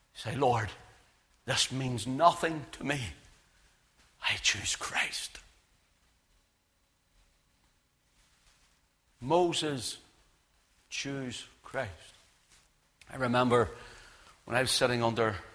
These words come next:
my own pastor in Belfast, and he used to preach, and he just had a way of showing you Jesus.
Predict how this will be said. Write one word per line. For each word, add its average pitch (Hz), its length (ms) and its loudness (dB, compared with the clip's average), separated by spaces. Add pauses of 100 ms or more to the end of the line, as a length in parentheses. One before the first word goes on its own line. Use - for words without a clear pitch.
(720)
my 110 180 0
own 123 180 0
pastor 120 420 2
in 104 120 -6
Belfast, 110 680 -4 (1600)
and - 100 -16
he 135 80 -6
used 151 160 0
to 139 80 0
preach, - 500 0
and 113 280 -2 (960)
he 127 80 -16
just 123 320 -2
had 131 220 4
a 120 60 2
way 113 540 2 (360)
of 104 200 -8
showing 147 600 -2
you 120 240 -4
Jesus. 101 920 -8